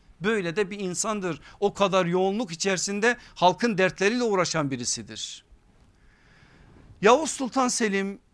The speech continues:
Yeniçerilerle bir hadise yaşamış. Gadaplı birisidir biliyorsunuz.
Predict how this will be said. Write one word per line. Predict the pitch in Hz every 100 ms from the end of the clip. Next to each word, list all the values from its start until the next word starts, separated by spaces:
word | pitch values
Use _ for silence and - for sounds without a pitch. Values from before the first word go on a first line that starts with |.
| _
Yeniçerilerle | 170 262 262 - 220 202 208 202 180
bir | 190
hadise | 180 170 156 -
yaşamış. | 175 135 151 135 147 143 - - - _ _ _ _ _ _ _
Gadaplı | 143 139 139 156 135
birisidir | 135 131 - 131 127 117
biliyorsunuz. | 123 131 131 - 139 160 147 - -